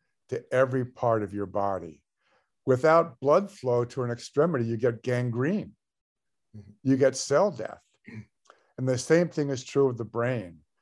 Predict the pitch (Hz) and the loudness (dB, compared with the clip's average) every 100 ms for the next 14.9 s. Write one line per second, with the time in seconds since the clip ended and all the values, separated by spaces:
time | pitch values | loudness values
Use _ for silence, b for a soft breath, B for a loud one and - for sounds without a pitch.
0 | _ _ - 117 120 127 151 160 - 127 | _ _ -4 -2 0 2 2 2 -4 0
1 | 120 117 - 120 117 107 - 107 107 - | 0 0 -2 0 0 -4 -4 -2 -2 -6
2 | - - - _ _ _ _ _ _ _ | -16 -14 -14 _ _ _ _ _ _ _
3 | _ 104 _ _ _ - B B B - | _ -20 _ _ _ -20 B B B -4
4 | 123 131 170 - - 143 123 117 - 120 | 0 2 2 2 4 4 4 -4 -2 0
5 | 117 127 127 120 113 113 _ 135 127 107 | 0 -4 -4 -2 0 -4 _ -4 2 2
6 | - - 139 190 117 98 101 95 104 95 | 0 2 2 4 2 -2 -4 -8 -8 -6
7 | 101 143 - - _ _ b b b b | -4 -6 -8 -18 _ _ b b b b
8 | 127 131 135 120 120 123 131 127 110 92 | 0 0 0 -2 -2 0 2 0 -2 -4
9 | 110 131 170 147 104 98 95 113 _ _ | 0 0 -2 -6 -6 -4 -6 -8 _ _
10 | _ _ - 123 123 120 120 113 120 123 | _ _ -4 0 0 0 -2 0 0 0
11 | 120 117 120 123 120 107 107 160 185 120 | 0 2 2 2 0 -2 2 2 0 -10
12 | 104 104 101 131 _ _ _ _ b b | -6 -6 -6 -10 _ _ _ _ b b
13 | b b b _ - 135 143 156 175 165 | b b b _ 0 4 6 6 4 -2
14 | - 131 123 135 - 131 127 143 | 0 0 0 -2 -4 -4 -4 -10